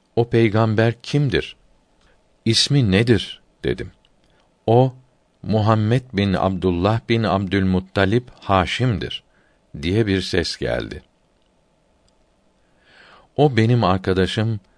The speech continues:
ve kıymetli bir dostumdur. Ne zaman peygamberliği bildirilirse bana müjde ver."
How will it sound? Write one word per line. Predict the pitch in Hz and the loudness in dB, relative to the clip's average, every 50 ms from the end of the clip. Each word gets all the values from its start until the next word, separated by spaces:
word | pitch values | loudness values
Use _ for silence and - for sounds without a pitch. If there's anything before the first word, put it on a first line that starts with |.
| _ _ - | _ _ -6
ve | - 92 95 95 | -2 -2 -2 -2
kıymetli | - - 101 98 95 95 92 95 - 110 104 | -2 -2 0 2 2 0 0 0 0 -2 0
bir | 90 82 71 64 | 0 0 -2 -2
dostumdur. | 62 67 62 - - - 80 69 62 58 60 - - _ _ _ _ _ _ _ _ _ _ _ - | -4 -6 -6 -6 -8 -8 -6 -6 -6 -8 -10 -14 -16 _ _ _ _ _ _ _ _ _ _ _ -6
Ne | - 104 131 147 | 0 2 2 4
zaman | 120 123 113 104 101 95 92 | 4 2 2 2 0 0 0
peygamberliği | 95 95 95 92 82 92 90 90 87 82 87 87 85 80 80 82 78 71 | 0 0 0 0 0 0 0 0 0 0 0 0 0 0 -2 -2 -2 -4
bildirilirse | 80 87 87 76 87 85 87 85 101 113 110 - - 127 123 123 - - _ _ _ _ _ _ | -4 -4 -2 -2 0 0 0 0 -2 -2 -4 -2 -2 -2 -2 -4 -6 -14 _ _ _ _ _ _
bana | - 78 80 95 104 104 110 110 | -10 -4 -2 -2 0 0 0 0
müjde | 104 92 87 82 78 73 95 92 80 | 0 -2 -2 -4 -2 0 0 0 2
ver." | 67 64 60 - - - - - | 0 -2 -4 -6 -10 -18 -20 -20